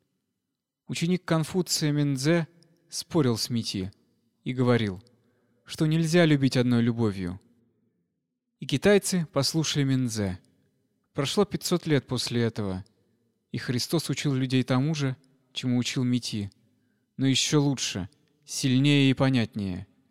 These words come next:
чем Мити. Но и теперь, хотя и никто и не спорит против учения любви, ученики Христа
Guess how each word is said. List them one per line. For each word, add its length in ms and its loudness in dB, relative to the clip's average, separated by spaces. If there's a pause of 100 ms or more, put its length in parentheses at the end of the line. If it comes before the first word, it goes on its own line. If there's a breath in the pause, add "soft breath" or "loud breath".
(240)
чем 220 -6
Мити. 460 -6 (1160)
Но 180 4
и 60 4
теперь, 480 0 (460)
хотя 300 2
и 60 6
никто 320 2
и 60 2
не 100 0
спорит 380 2
против 340 -2
учения 360 0
любви, 520 0 (540 soft breath)
ученики 400 -4
Христа 560 0